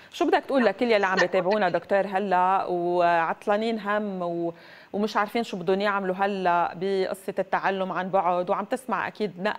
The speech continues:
من الطلاب، من الأهل، آه، إن كان عندهم أولاد صغار، الكبار، يمكن يلي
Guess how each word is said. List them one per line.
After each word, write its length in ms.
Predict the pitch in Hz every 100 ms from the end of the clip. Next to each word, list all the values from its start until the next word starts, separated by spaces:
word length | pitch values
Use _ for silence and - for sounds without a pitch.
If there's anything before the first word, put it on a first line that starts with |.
| -
من 340 | 180 185 180 175
الطلاب، 720 | 175 196 190 175 175 165 170
من 220 | 175 196
الأهل، 640 | 180 - 214 190 175 165 160 - - - -
آه، 160 | 185
إن 100 | 180
كان 220 | 180 220 196
عندهم 260 | 214 196
أولاد 380 | 185 208 180 175
صغار، 300 | 175 180 175
الكبار، 320 | 175 170 185
يمكن 300 | 208 220 190
يلي 320 | 180 185 185